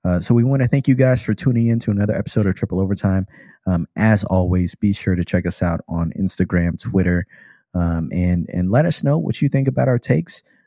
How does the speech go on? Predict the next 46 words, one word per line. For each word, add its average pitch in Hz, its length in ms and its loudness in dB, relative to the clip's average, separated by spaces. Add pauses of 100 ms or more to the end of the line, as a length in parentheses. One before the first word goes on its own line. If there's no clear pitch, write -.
(100)
Um, 92 280 2
if - 240 -4
you, 98 400 2 (360)
um, 82 360 -2 (100)
agree 107 280 2
with 135 160 -2
us, 143 200 0
disagree 120 400 0
with 139 160 -2
us, - 240 0
if 107 100 -8
there's 107 160 0
something 117 300 -4
that 117 100 -6
you 120 100 0
wanna 117 160 0
talk 123 240 0
about, 117 280 0 (340)
uh, 95 140 2
let 104 240 2
us 120 180 0
know. 107 300 2 (340)
Uh, 87 100 2
our 92 160 2
D 95 240 2
Ms 92 240 2
are 90 220 0
always 92 560 0
open. 95 360 0 (460)
Um, 85 360 0 (140)
and 95 400 2
as 113 300 4
usual, 113 580 2 (280)
um, 90 240 -2 (240)
feel 160 200 0
free 156 220 0
to 123 240 2
leave 104 240 2
us 127 140 0
a 117 40 2
review 113 300 -2
as 120 140 -4
well, - 240 -4 (180)
um, 82 360 -8
on 85 220 -6
Apple, 104 460 0